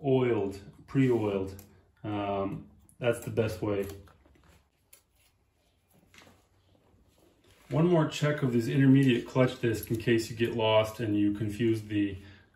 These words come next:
uh, the ending clutch discs with the intermediate ones, is the intermediate ones have a thickness of one point four,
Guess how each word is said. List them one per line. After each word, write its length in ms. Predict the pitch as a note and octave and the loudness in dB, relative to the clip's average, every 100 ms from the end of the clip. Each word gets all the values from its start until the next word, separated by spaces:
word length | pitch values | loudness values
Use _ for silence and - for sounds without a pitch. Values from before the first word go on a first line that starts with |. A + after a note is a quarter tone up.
| B2 | -4
uh, 480 | G#2+ G#2 F#2+ F#2 - | 0 2 0 -2 -6
the 680 | A2+ G#2+ G#2 G2+ G2+ G#2 - | -10 -4 0 0 0 -4 0
ending 600 | A#2 A#2+ A#2 A2 G#2 G#2 | 2 2 2 0 -4 -4
clutch 380 | - A2+ A2 - | -4 -4 -4 -4
discs 320 | G#2+ G#2 - | -4 -4 -8
with 140 | G#2+ | -8
the 80 | A#2 | -4
intermediate 580 | A#2+ G#2 A#2 A#2 G#2 G#2+ | -4 -4 -2 -2 -4 -6
ones, 380 | G#2+ G#2 G2+ - - - _ _ | -4 -4 -4 -10 -20 -20 _ _
is 400 | A#2+ A2+ G#2+ - - _ _ _ | -2 -2 -2 -6 -16 _ _ _
the 120 | A#2+ | -4
intermediate 540 | B2+ C3 D3+ E3 D#3 C3 | -2 2 4 4 4 2
ones 360 | B2 B2+ A#2+ | 2 2 2
have 140 | A#2+ A#2+ | 0 -2
a 60 | |
thickness 480 | G#2+ - C3 B2 A2+ | -4 -6 -2 -2 -2
of 220 | B2 G#2+ - - - - | -4 -6 -10 -18 -16 -4
one 260 | A#2+ C3 | 0 2
point 320 | C3 C#3 C3 | 0 0 0
four, 540 | - C3+ C#3+ E3+ E3+ | 0 2 4 4 2